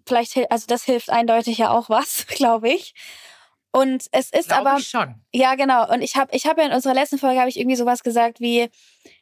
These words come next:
Speaker 1: ich baue mir meine Beziehung so aus verschiedensten Beziehungen zusammen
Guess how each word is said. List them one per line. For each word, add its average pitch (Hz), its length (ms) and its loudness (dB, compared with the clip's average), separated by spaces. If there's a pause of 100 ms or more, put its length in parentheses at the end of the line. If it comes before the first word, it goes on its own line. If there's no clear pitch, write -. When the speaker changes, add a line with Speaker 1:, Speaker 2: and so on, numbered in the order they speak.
(120)
Speaker 1:
ich - 160 -4
baue 254 280 4
mir 285 600 2
meine 247 260 0
Beziehung 254 380 -2
so 240 120 0
aus 233 180 0
verschiedensten 262 1120 0 (140)
Beziehungen 277 580 2
zusammen 269 560 0